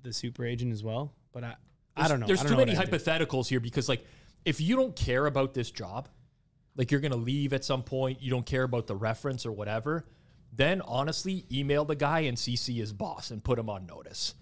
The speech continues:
Speaker 2: I'm not even joking. I know it, I know it sounds, like, way over the top, but it's the principle of the entire si-, if the guy does not even have the courtesy to acknowledge that he owes you the money, you gotta put him on blast.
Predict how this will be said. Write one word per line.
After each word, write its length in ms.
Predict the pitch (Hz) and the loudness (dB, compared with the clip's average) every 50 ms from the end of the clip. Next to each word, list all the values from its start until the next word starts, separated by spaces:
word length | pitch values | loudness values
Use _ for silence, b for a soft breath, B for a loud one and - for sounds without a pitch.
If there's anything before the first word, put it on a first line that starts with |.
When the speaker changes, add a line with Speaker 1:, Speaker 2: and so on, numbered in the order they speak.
| - - _ _ _ B B B B B B B B B B B B B B B B B B B - _ - | -20 -20 _ _ _ B B B B B B B B B B B B B B B B B B B -20 _ -2
Speaker 2:
I'm 140 | 135 139 | 0 2
not 160 | 151 147 147 147 | 4 4 4 4
even 180 | 147 143 131 | 2 2 0
joking. 420 | 120 123 110 95 - - - - - - - _ _ _ _ _ _ _ | 0 -2 -4 -4 -8 -14 -18 -18 -20 -20 -20 _ _ _ _ _ _ _
I 140 | - 131 139 | 0 2 4
know 220 | 156 170 180 185 | 6 6 8 8
it, 120 | 190 190 185 - | 6 6 4 0
I 160 | 147 160 156 | 0 2 4
know 180 | 156 170 185 | 6 8 8
it 100 | 208 196 | 8 6
sounds, 380 | - - - 165 160 175 185 160 | 4 2 2 4 4 4 4 2
like, 160 | 156 143 - | 2 0 2
way 160 | 135 139 143 | 2 2 4
over 180 | 156 160 147 156 | 4 2 2 2
the 80 | 143 131 | 0 0
top, 440 | - - 120 123 160 - - - | 0 2 2 4 4 2 0 0
but 180 | 123 135 131 - | 2 2 2 2
it's 220 | - 156 131 - - | 0 -2 -2 -2 -2
the 100 | - 143 | -2 -2
principle 540 | - - - - 131 - 104 - 127 123 123 | -2 0 0 -2 -2 -4 -6 -4 0 0 0
of 100 | 117 110 | 0 0
the 120 | 117 113 | -2 -4
entire 300 | 113 110 - 117 110 107 | -4 -4 -4 -4 -4 -4
si-, 200 | - - 110 - B B B B B B | -6 -6 -10 -10 B B B B B B
if 140 | - 147 - | 0 2 2
the 100 | - 147 | 4 2
guy 380 | 135 156 151 170 196 214 208 208 - - - | 4 4 4 4 4 4 2 0 -6 -12 -10
does 160 | 123 123 117 | -8 -6 -2
not 180 | 131 127 135 147 | 0 0 0 0
even 140 | 143 147 143 | 0 -2 -2
have 160 | 135 131 120 | -2 -2 -2
the 60 | 113 | -4
courtesy 580 | - - - - 120 120 131 127 - - 147 131 | -8 -8 -6 -4 -2 -2 -2 -2 -4 -6 -8 -8
to 180 | - - 135 | -6 -4 -4
acknowledge 640 | 110 98 107 104 104 113 123 139 160 165 160 - - | -4 -4 -2 -2 0 0 2 2 0 -2 -4 -2 -2
that 160 | 131 120 117 | 0 0 0
he 80 | 117 | 0
owes 260 | 123 120 123 123 117 - | -2 -2 -2 -2 -2 -4
you 80 | 123 | -4
the 80 | 110 107 | -4 -4
money, 460 | 101 101 101 110 127 160 185 175 - - - _ _ _ _ _ _ _ _ _ | -4 -4 -4 -4 -2 -2 -4 -4 -8 -14 -20 _ _ _ _ _ _ _ _ _
you 80 | 131 123 | 4 6
gotta 160 | 135 135 135 | 6 6 6
put 160 | - - 131 | 2 0 -2
him 100 | 123 117 | 0 0
on 140 | 110 107 101 | 0 -2 -2
blast. 440 | 95 - - - - - - - | -6 -12 -14 -14 -12 -12 -12 -14